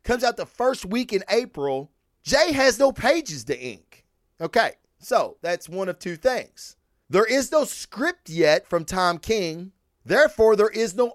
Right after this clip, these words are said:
artwork from Jason Fabok because he has no fucking script. That's what I went with.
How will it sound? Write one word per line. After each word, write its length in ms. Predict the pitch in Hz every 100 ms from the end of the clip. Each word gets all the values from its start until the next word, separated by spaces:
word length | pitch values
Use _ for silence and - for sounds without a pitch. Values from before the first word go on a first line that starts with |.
| -
artwork 880 | 269 381 480 - 113 95 - - _ _ _ _ _
from 160 | 175 180
Jason 380 | 196 214 214 196
Fabok 680 | 254 262 139 101 - - _ -
because 360 | 156 180 196
he 120 | 240 233
has 180 | 185
no 120 | 170 175
fucking 400 | 202 180 160 135
script. 580 | - - 208 - _ _ _ _
That's 260 | 262 277
what 120 | 151 156
I 120 | 143
went 280 | 135 135 120
with. 420 | 127 135 -